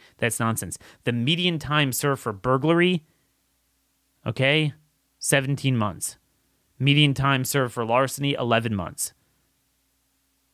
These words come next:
And again, th-, th-, these are among those who serve time. If you,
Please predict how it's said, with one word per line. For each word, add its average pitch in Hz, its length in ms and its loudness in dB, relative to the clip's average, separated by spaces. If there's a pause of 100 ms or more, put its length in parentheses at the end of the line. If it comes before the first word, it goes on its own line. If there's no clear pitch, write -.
(440)
And 180 100 2
again, 190 380 0 (300)
th-, 156 180 0 (220)
th-, 156 140 -8
these 240 320 4
are 196 240 4
among 185 600 2
those 202 260 6
who 190 160 2
serve 160 320 2
time. 160 440 4 (380)
If 170 220 2
you, 185 180 0